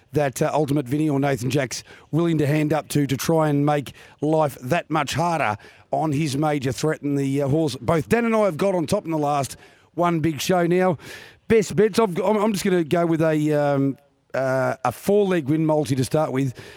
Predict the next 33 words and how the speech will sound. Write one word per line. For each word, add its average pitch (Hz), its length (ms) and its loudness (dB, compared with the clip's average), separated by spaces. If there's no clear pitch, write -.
I - 60 -6
mean, 139 160 0
Jack 156 260 -2
Hawk's, 143 300 -2
uh, 120 80 -2
you 117 200 -2
know, 95 100 -4
um, 113 180 -6
you - 80 -12
know, 76 40 -14
a - 40 -6
dollar 113 200 0
seven. 113 340 -4
Majestuoso, 160 1040 0
uh, 131 260 0
Mac 156 340 -2
Dan, 151 320 0
and 127 300 -2
Better 165 300 0
Eclipse. - 600 -6
What 208 140 0
are 208 40 0
your 208 200 0
best 170 360 -2
bets 208 300 -4
and, 175 200 -2
and 165 180 -2
value 180 300 0
wagers 160 320 -2
on 160 80 0
the, 165 160 -4
you 156 80 -8
can, 185 160 -2